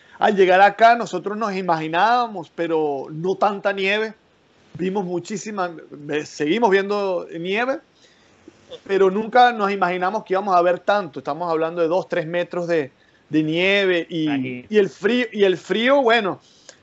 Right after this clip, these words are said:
Speaker 1: extremo, como lo mencionaste, este, acá sí, acá sí podemos llegar a menos quince, menos veinte, menos veintiuno. Lo único que, bueno, tiene que estar bien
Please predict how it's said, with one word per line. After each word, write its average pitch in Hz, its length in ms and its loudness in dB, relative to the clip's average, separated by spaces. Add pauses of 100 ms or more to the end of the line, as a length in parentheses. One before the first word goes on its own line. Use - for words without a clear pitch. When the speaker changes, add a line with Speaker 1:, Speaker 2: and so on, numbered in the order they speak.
(360)
Speaker 1:
extremo, 220 800 0
como 175 280 -4
lo 170 220 4
mencionaste, 170 680 -2
este, 185 220 -4
acá 156 280 0
sí, 208 380 -4 (140)
acá 165 340 -2
sí 196 200 -6
podemos 208 500 -4
llegar 175 260 0
a 196 80 0
menos 175 320 -6
quince, 202 440 -6
menos 147 300 -6
veinte, 160 560 -2 (300)
menos 156 360 -4
veintiuno. 160 840 0 (840)
Lo 196 180 6
único 226 280 4
que, 311 80 0
bueno, 254 300 0
tiene 180 200 -4
que 247 80 -6
estar 214 260 2
bien 233 540 -8